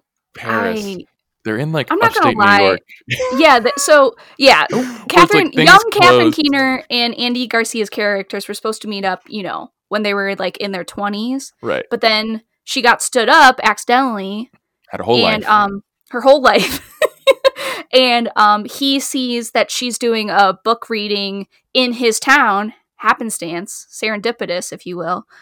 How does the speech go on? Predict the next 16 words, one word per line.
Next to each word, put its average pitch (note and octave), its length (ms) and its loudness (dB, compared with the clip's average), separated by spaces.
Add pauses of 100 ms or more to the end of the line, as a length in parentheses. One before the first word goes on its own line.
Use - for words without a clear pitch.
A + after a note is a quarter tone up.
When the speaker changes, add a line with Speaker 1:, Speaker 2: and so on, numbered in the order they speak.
(360)
Speaker 2:
Um, G3+ 320 4
and G#3 120 -6
he - 120 -4
Speaker 1:
If - 80 -2
Speaker 2:
shows A2+ 180 0
Speaker 1:
only D3 120 2
Speaker 2:
up A#2+ 40 -2
Speaker 1:
this G2 160 -6
was F#2+ 120 -8
serendipity. D#2+ 760 -8
That's - 420 -4
Speaker 2:
<laughs> - 2000 -12
Ah, C#4 280 4 (200)
right? G#3+ 340 2 (280)
Speaker 1:
Right. D#2 320 -8
Speaker 2:
But, C4+ 180 4